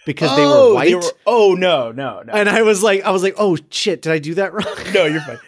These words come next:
Speaker 2: Yeah, no, I just, I just did, like, entrapment.
Speaker 1: <laughs> Right.
Speaker 2: No.
Speaker 1: Yeah, I was like, "Oh, uh,
Speaker 2: No, all im-,
Speaker 1: whoops."
Speaker 2: no, all immigrants make this country great.
Speaker 1: Yeah. Did you see that Budweiser commercial?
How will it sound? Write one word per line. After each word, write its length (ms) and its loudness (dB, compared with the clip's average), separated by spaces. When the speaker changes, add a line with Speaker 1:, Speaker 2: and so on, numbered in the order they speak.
Speaker 2:
Yeah, 380 2
no, 100 2
I 80 2
just, 200 -8
I 40 0
just 160 -10
did, 120 -4
like, 100 -2
entrapment. 800 -12
Speaker 1:
<laughs> 40 -20
Right. 760 -8
Speaker 2:
No. 140 -10
Speaker 1:
Yeah, 180 -2
I 120 0
was 140 -2
like, 180 -6
"Oh, 640 -10
uh, 40 -14
Speaker 2:
No, 180 -8
all 240 2
im-, 80 -2
Speaker 1:
whoops." 220 -8
Speaker 2:
no, 320 -12
all 180 0
immigrants 400 -12
make 160 -20
this 120 -20
country 320 -18
great. 320 -10
Speaker 1:
Yeah. 220 -16
Did 180 -12
you 120 0
see 160 -2
that 180 0
Budweiser 560 0
commercial? 560 -8